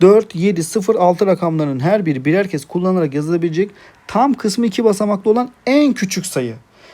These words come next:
Şimdi tam kısmı iki basamaklı en küçükse benim burada seçebileceğim en küçük sayı bir kere sıfır olacak ama onlar basamağına geldiğinde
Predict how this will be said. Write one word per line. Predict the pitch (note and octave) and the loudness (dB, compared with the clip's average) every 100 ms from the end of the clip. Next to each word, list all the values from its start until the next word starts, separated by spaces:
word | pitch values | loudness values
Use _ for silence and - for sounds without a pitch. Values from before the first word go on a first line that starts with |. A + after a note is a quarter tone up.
| - | -12
Şimdi | D#3 B2+ | -10 -8
tam | - F#3+ B3+ | 0 2 2
kısmı | A#3+ A3+ F#3+ G#3+ C#4 | 0 -4 -2 -2 -2
iki | G3 - A#3 | -4 -4 0
basamaklı | G3+ G3+ F#3+ E3+ - - F#3+ | 0 0 -2 -4 -8 -8 -4
en | A#3+ B3 | -2 -4
küçükse | G3+ - A3 - - - - - | -6 -6 -6 -4 -6 -6 -20 -2
benim | E3+ G#3 A3 | 2 4 2
burada | A3 G3+ G#3 | 2 2 0
seçebileceğim | - G3 G#3 G#3 F#3 G#3+ G#3+ | 0 0 0 0 2 0 0
en | A3 | -2
küçük | G3+ - F#3+ | -2 -6 -6
sayı | G#3+ G#3 | -4 -2
bir | |
kere | F#3+ A#3 | 0 0
sıfır | A#3 - G3+ G#3+ | 0 -2 2 4
olacak | F3+ C4 D4+ | 4 4 2
ama | G#3+ A#2 - - - | 2 0 -6 -12 2
onlar | D#3+ F3 A3+ A3+ | 4 6 4 4
basamağına | G#3 G#3+ G#3+ G#3+ | 0 0 0 2
geldiğinde | G3+ G#3 G#3 A3 D4+ | 2 2 0 -2 -2